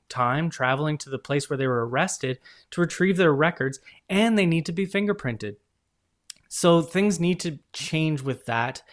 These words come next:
Um, you know, a lot of people would like to see those records just automatically erased rather than having to go through some lengthy process in order to do it.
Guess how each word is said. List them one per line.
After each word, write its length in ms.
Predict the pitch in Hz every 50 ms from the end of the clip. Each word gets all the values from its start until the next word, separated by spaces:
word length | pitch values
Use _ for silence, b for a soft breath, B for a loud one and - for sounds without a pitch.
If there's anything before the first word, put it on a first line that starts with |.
| B B B B B -
Um, 400 | 135 139 143 143 139 139 143 143
you 140 | 139 143 147
know, 280 | 143 143 143 - - - - - - - -
a 80 | - 160
lot 240 | 156 165 165 170 175
of 120 | 170 175
people 320 | - 180 170 - 165 151
would 160 | 143 147 139 139
like 200 | 147 143 139 -
to 80 | 139
see 200 | - - 156 147
those 240 | 135 139 135 123 120
records 420 | 135 135 135 135 - 131 120 -
just 360 | - - - 139 131 - - 127
automatically 640 | 131 135 143 143 139 135 135 139 135 - - 131 123
erased 560 | 113 110 120 131 143 147 135 123 - - b b b b b b
rather 240 | - 147 151 156 151
than 120 | 151 143
having 260 | 131 143 147 139 139 139
to 80 | 135
go 180 | 123 135 139 139
through 280 | 139 - 139 131 131
some 480 | 123 - - 143 131 127 127 127 123 120
lengthy 460 | 120 120 123 131 139 139 135 - 127
process 600 | - - 135 127 127 131 - - 120 117 - -
in 100 | 135 117
order 240 | 113 110 113 120 120
to 60 | 117 113
do 220 | 123 139 143 131
it. 160 | 117 - -